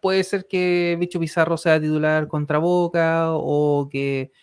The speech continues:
pueda jugar contra Monagas en Venezuela, o, eh, viendo el, el tipo del trajín.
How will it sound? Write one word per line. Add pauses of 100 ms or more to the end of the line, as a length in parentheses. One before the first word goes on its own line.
(280)
pueda
jugar
contra
Monagas
en
Venezuela,
o, (720)
eh,
viendo
el,
el
tipo
del
trajín.